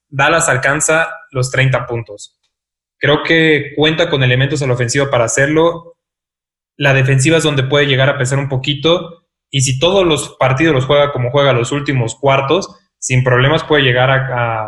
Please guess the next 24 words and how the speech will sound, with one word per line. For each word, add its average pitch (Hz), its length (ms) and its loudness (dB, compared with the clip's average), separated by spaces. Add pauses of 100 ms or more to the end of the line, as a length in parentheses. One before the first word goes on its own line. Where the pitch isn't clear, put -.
a 117 80 -10
superar 123 380 0
los 131 220 0
treinta 131 340 0
puntos 139 340 -4
que 127 120 0
ahorita 127 500 0
pagan, 135 360 2 (720)
pues, 120 180 0
menos 117 240 2
ciento 131 240 2
veinte. 120 300 0
Una 135 240 0
cuota 131 280 0
que 120 120 -2
yo 127 100 2
veo 131 140 2
bastante 123 340 0
agradable. 143 600 2 (300)
Dallas, 151 460 2 (140)
team 143 280 -2
total, 160 540 0 (140)
over 123 340 -4
treinta. 131 380 0